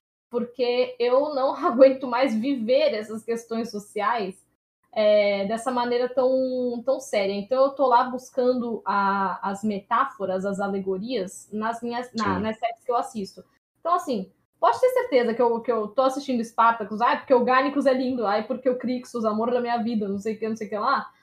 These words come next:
Speaker 2: Uhum.
Speaker 1: Mas, sabe, tem a questão, tem a questão.
Speaker 2: Sim. Vou recomendar um filme aqui, é um filme brasileiro,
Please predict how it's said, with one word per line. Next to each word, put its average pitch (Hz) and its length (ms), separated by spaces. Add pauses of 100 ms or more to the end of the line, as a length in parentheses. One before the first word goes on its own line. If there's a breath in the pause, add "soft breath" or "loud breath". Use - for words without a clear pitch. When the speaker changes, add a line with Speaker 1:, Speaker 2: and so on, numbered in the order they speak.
Speaker 2:
Uhum. 107 340
Speaker 1:
Mas, 254 520 (720)
sabe, 254 440
tem 339 220
a 339 80
questão, 196 500 (120)
tem 240 140
a 233 80
questão. - 360 (1040)
Speaker 2:
Sim. - 140 (400)
Vou 107 140
recomendar 120 380
um 117 80
filme 110 260
aqui, 147 420 (600)
é 113 80
um - 20
filme 123 160
brasileiro, 135 680